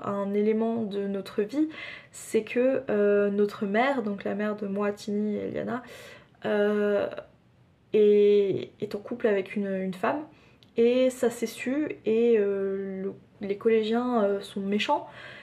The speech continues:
les enfants en général sont assez méchants les uns avec les autres, donc, euh, on s'est retrouvés un peu dans une situation <laughs> où, euh,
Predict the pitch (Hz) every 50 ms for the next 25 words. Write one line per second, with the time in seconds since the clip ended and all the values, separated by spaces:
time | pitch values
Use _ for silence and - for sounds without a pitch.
0 | - - - - - 196 202 196 190 - - 269 277 254 220 202 196 208 214 233
1 | 233 226 - - 220 208 208 - 233 220 220 214 - 254 254 240 233 220 226 214
2 | 202 196 202 202 - 208 202 226 262 254 - - 233 196 190 214 208 220 254 247
3 | - - - - - - 220 208 202 202 202 202 101 101 - - - - - _
4 | _ _ _ _ _ _ _ _ _ _ _ _ _ _ - _ _ - - -
5 | 247 240 226 214 - - - 240 254 262 262 233 233 - 277 262 233 220 214 214
6 | 208 208 - - 302 302 - - 320 269 233 - - - 262 302 320 285 247 226
7 | - - - - - - - - - - _ - 262 262 285 302 294 254 220 208
8 | 208 208 208 202 202 -